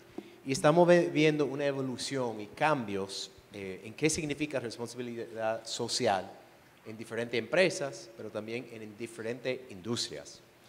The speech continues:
Y hoy tenemos la oportunidad de compartir experiencias con cuatro empresas en industrias y sectores muy distintas, eh, pero empresas con muchas simul-, similitudes.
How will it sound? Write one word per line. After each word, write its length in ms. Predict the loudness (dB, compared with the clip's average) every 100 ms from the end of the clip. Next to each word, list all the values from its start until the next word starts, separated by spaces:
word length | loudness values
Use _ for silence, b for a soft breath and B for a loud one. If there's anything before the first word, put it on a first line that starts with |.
| b b
Y 60 | -6
hoy 540 | 2 6 8 6 2 -6
tenemos 420 | -4 -2 -2 4
la 100 | 4
oportunidad 680 | 4 0 2 6 8 8 4 -4 B B B -10
de 100 | -4
compartir 440 | 4 4 6 6
experiencias 680 | 6 4 4 4 4 0 -4
con 220 | -6 -8
cuatro 560 | 2 10 10 10 6
empresas 640 | 4 4 2 2 -4 -6 -12 -16
en 120 | -6 -4
industrias 500 | 0 0 2 2 0
y 40 |
sectores 680 | -6 -8 0 4 4 4 -4 -6
muy 160 | 2 4
distintas, 680 | 2 -2 -8 -8 -8 -8 -12 B B B B -12
eh, 160 | -8 -6 2
pero 220 | 8 8
empresas 420 | 8 6 6 4
con 140 | 2 0
muchas 320 | 2 4 4
simul-, 380 | 4 0 -2 -4
similitudes. 1040 | -6 -4 -2 -4 -6 -4 -4 -4 -6 -12